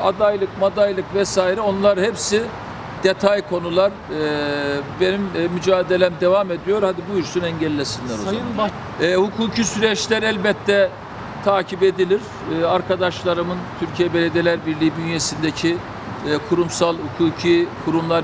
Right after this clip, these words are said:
Speaker 1: birimler vardır. Ama ben, e, ve arkadaşlarım Türkiye Belediyeler Birliği encümeni toplantılarımıza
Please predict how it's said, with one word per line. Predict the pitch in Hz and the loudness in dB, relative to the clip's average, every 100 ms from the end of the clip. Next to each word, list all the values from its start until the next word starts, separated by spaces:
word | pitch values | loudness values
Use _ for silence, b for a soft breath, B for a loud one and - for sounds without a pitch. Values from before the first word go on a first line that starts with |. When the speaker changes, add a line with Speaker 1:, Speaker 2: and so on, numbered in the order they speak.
| 170 | 0
Speaker 1:
birimler | 165 165 165 | 0 2 0
vardır. | 156 180 170 175 180 - - - - - | 2 0 0 -4 -6 -12 -12 -12 -4 0
Ama | 190 185 175 - | 2 2 -2 0
ben, | 190 185 | 2 2
e, | 185 175 156 160 175 | -2 -6 -4 0 2
ve | |
arkadaşlarım | 175 175 175 165 160 - 170 175 165 | 2 0 -2 0 -2 0 0 0 -4
Türkiye | 180 156 175 170 | -6 0 0 0
Belediyeler | 165 165 156 175 180 165 | 0 0 2 2 2 2
Birliği | 160 156 156 156 151 - - - - | 0 2 2 2 -2 -10 -12 -12 -4
encümeni | 160 170 160 165 160 156 | -2 -2 -2 -2 -2 0
toplantılarımıza | 170 - 165 156 160 156 156 151 131 165 180 | -2 2 0 0 -2 0 0 -4 0 0 0